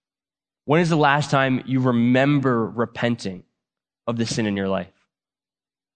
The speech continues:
Hopefully it was at communion this morning, but some of you, maybe it wasn't.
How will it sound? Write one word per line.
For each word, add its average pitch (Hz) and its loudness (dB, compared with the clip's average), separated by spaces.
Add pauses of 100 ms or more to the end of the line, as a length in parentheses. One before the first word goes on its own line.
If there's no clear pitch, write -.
Hopefully 131 0
it 127 2
was 123 0
at 107 0
communion 120 0
this 107 -6
morning, 113 -2
but 113 -4
some 120 -2
of 117 -2
you, 123 0
maybe 113 0
it 117 -4
wasn't. 120 -4